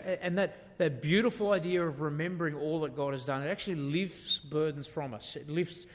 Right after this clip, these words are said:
two particular burdens. It lifts merit and it lifts novelty away from us.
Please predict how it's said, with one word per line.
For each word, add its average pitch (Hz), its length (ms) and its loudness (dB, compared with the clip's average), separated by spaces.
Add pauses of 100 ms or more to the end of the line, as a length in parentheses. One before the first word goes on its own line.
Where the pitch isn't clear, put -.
(180)
two 202 160 6
particular 160 420 2
burdens. 139 320 2
It 147 120 -2
lifts 160 220 0
merit 165 440 2
and 156 100 -6
it 131 140 -8
lifts 170 180 -6
novelty 147 540 0
away 110 240 -4
from 113 200 -14
us. - 220 -16